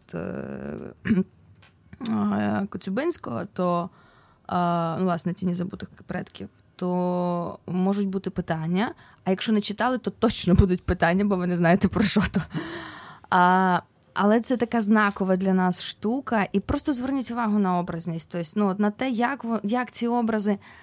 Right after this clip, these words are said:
м, е, як вони переходять одне в одне, да? Як з'являється, м, наприклад, я досі не можу, ну, от, от,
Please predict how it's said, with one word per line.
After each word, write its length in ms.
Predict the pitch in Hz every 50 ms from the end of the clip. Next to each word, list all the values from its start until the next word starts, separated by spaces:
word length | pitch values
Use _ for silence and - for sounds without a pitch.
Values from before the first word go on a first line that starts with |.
| - - - _ - -
м, 260 | 208 214 214 214 214
е, 440 | 208 208 208 202 202 202 202 202 185 180 - _ _ _ _ _ _ _ _ _ _ -
як 300 | 214 214 262 285 - 285
вони 160 | 285 277 247
переходять 600 | - 262 262 226 - 247 226 208 202 196 190 -
одне 240 | 185 190 196 185 180
в 100 | 185 185
одне, 420 | 175 165 170 175 170 165 160 160
да? 340 | 175 196 185 185 185 185 175 -
Як 340 | - 180 196 214 233 254 247 -
з'являється, 1080 | 226 202 190 190 233 233 220 233 226 226 226 220 220 214 - - 220 214 208 208 208 190 - - _ _ _ _ _ _ _ _ _ _ - 196
м, 840 | 208 202 202 202 202 202 196 196 196 196 190 190 190 190 190 180 - _ _ _ _ _ _ _ _ _ _ _ _ _ _ _ -
наприклад, 400 | 214 226 208 226 220 220 214 202
я 60 | 214
досі 340 | 208 220 226 262 247 - 226
не 100 | 226 220
можу, 240 | 214 208 208 202 -
ну, 80 | 214 220
от, 140 | 208 -
от, 140 | 202 202 202